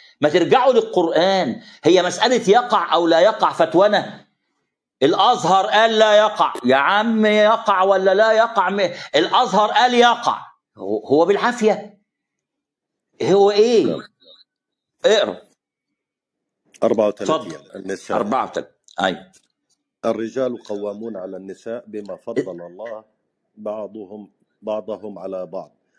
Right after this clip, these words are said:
Speaker 1: استناني
Speaker 2: وبما
Speaker 1: بقى، كل، بص يا، يا موفق، كل جملة سيبني أقول لك بس تعليق صغير.
Speaker 2: نعم.
Speaker 1: يعني مطلع الآية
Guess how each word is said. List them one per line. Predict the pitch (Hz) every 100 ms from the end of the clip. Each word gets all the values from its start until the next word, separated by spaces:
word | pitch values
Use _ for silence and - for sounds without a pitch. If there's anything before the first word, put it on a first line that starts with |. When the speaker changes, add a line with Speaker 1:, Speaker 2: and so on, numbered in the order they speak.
| _ -
Speaker 1:
استناني | - - 165 185
Speaker 2:
وبما | 196
Speaker 1:
بقى، | 175 160 - -
كل، | - 214 196 -
بص | 156 190
يا، | 180 151
يا | 135
موفق، | 131 170 175 -
كل | 202 233 175
جملة | 214 220 202
سيبني | - 214 180 180
أقول | 202 180
لك | 170
بس | 190 277 180 - -
تعليق | - 131 180
صغير. | - 143 107 95 - _ _ _ _ _ _ _ _ _ _ _ 87
Speaker 2:
نعم. | 87 71 _ _ _ _ _ - - _ 98
Speaker 1:
يعني | 98 110
مطلع | 127 240 - 208
الآية | 185 180 196 185 180 - -